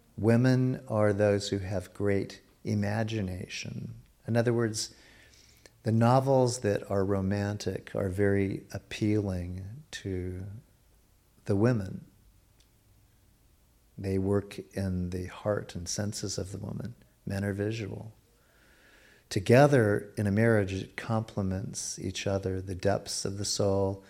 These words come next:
and the imagination of how romance ought to be, and in the visualization of how romance ought to be, it's complemented. But apart from that, the enemy takes advantage of it. God knows that.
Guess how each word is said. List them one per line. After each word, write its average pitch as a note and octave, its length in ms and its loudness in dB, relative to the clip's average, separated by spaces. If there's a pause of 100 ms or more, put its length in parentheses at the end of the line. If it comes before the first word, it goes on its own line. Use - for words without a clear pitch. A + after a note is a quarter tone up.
(440)
and G2+ 100 -2
the G2 60 0
imagination G2 1080 -2
of F#2+ 180 -8
how G2 200 -2
romance F#2+ 560 0
ought G2+ 240 -4
to G2+ 120 -4
be, F#2+ 320 -4 (500)
and G2+ 220 0
in G2 140 0
the G2 80 0
visualization F#2 1160 0
of F#2 220 -8
how F#2 400 -6 (240)
romance F#2 480 -2
ought G2 160 -6
to - 120 -16
be, G2+ 100 -6
it's - 180 -8
complemented. G2 840 -6 (400)
But G2 120 -2
apart B2+ 340 -2
from A2 160 -4
that, F#2 300 -6 (260)
the A2 100 -2
enemy G2+ 220 -2
takes F#2 300 -4
advantage G2 440 -4
of F#2+ 160 -4
it. - 140 -10 (480)
God G2 200 2
knows G2+ 380 0
that. F#2+ 320 -10